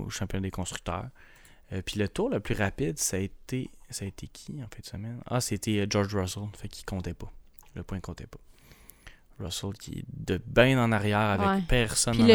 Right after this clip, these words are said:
Speaker 1: avant.
Speaker 2: le pilote du jour, c'était Sergio.
Speaker 1: Sergio. Euh, mais, euh, ça, c'était le pilote du jour de, des, des, des, des partisans de Formule un. Mais
Speaker 2: Ouais.
Speaker 1: ton pilote à toi,
Speaker 2: Euh,
Speaker 1: qui
Speaker 2: euh,
Speaker 1: est-ce que tu
Speaker 2: euh,
Speaker 1: prendrais ?
Speaker 2: ah !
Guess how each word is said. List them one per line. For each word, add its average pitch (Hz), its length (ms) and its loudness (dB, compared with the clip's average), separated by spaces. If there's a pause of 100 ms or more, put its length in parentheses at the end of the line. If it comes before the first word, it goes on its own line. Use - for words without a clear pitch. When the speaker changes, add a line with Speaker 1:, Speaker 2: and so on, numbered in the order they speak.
(120)
Speaker 1:
avant. 98 180 2
Speaker 2:
le 220 180 6
pilote 220 300 4
du 202 80 0
jour, 220 240 2
c'était 180 680 -4
Sergio. 165 300 -10 (180)
Speaker 1:
Sergio. 104 480 -4 (680)
Euh, 95 380 0
mais, 95 400 0
euh, 85 240 -4
ça, - 80 -6
c'était 98 160 -6
le 90 60 -4
pilote 98 180 -2
du 98 100 -8
jour 104 360 -2
de, 90 280 -6 (500)
des, 90 180 -10
des, 98 160 -10
des, 104 160 -10
des 107 340 -10
partisans 107 500 -4
de - 60 -8
Formule 98 320 -4
un. 131 140 -4
Mais 120 120 2
Speaker 2:
Ouais. 208 240 4
Speaker 1:
ton 123 180 0
pilote 120 520 0
à 107 100 -2
toi, 107 480 0
Speaker 2:
Euh, 208 640 -6
Speaker 1:
qui 135 460 0
Speaker 2:
euh, 107 40 -2
Speaker 1:
est-ce - 160 -4
que 113 120 -4
tu 101 300 -4
Speaker 2:
euh, 98 60 -4
Speaker 1:
prendrais ? 254 600 6
Speaker 2:
ah ! - 440 -20